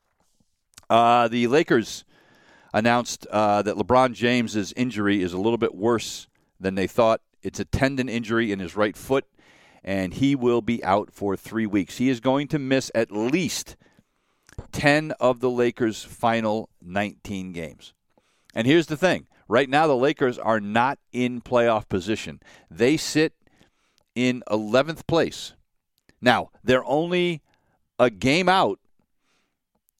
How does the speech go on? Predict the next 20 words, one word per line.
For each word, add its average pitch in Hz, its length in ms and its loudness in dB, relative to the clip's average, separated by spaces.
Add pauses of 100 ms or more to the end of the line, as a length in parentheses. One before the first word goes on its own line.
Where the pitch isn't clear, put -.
(200)
of 110 200 4
that 120 220 2
last 123 540 0 (420)
spot, 120 460 0 (100)
which 117 220 -4
would 101 140 -6
get 123 180 4
'em 113 100 0
into 113 220 -4
the 92 100 -4
play-in 123 460 0
round. 73 360 -8 (380)
But 156 140 8
they're 175 180 6
only 190 300 4
two 247 300 2
and 226 80 2
a 135 80 0
half 117 360 0
back 104 480 0